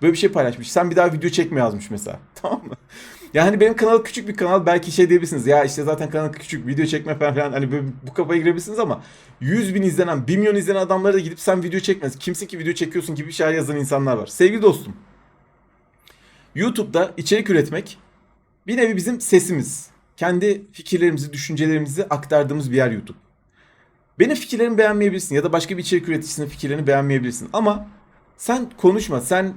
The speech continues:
sessiz kal demek sadece hadsizliktir. Yani bu üzerine vazife olmayan, e, senin konuşabileceğin bir şey değil.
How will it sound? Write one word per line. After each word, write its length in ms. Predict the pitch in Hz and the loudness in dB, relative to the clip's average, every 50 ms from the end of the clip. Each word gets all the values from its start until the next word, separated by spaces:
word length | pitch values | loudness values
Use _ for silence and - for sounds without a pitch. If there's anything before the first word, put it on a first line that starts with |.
| - - | -12 -16
sessiz 440 | - - - 160 160 156 - 196 - | -10 -2 -2 -2 -2 -2 -8 -8 -4
kal 240 | - 151 139 127 | 0 0 2 2
demek 380 | 147 180 156 156 185 - - - - _ _ _ _ - | 2 0 0 -2 -6 -8 -14 -20 -20 _ _ _ _ -12
sadece 380 | - - 269 240 190 202 240 | -6 -2 0 0 0 0 -2
hadsizliktir. 840 | 240 - 175 - - - 180 165 156 160 160 156 - - - - _ _ _ _ - | -4 -2 -2 -2 -2 -4 -6 -4 -4 -4 -6 -6 -10 -14 -14 -14 _ _ _ _ -4
Yani 240 | 156 151 131 113 107 123 | -4 -2 -2 -4 -6 -4
bu 180 | 165 214 214 214 | -2 -2 0 2
üzerine 280 | 180 180 208 202 202 190 | 6 6 6 6 6 2
vazife 320 | 202 180 165 175 - 208 | 2 0 0 -2 2 2
olmayan, 320 | 196 170 131 139 151 175 - - _ _ _ _ _ _ _ _ _ _ _ - | 4 4 2 -2 -2 -4 -8 -18 _ _ _ _ _ _ _ _ _ _ _ -8
e, 300 | 120 123 123 123 123 127 123 | -6 -4 -2 -2 -2 -4 -4
senin 540 | - - - 180 185 196 208 208 208 - - _ _ _ _ _ _ _ | -2 4 4 6 6 6 2 0 -2 -8 -14 _ _ _ _ _ _ _
konuşabileceğin 600 | - - 180 185 185 - 196 175 175 151 170 170 | 2 2 4 4 6 4 2 2 4 0 0 0
bir 60 | 160 | 0
şey 160 | - 180 165 143 | 0 0 0 0
değil. 200 | 139 110 95 | 0 -4 -4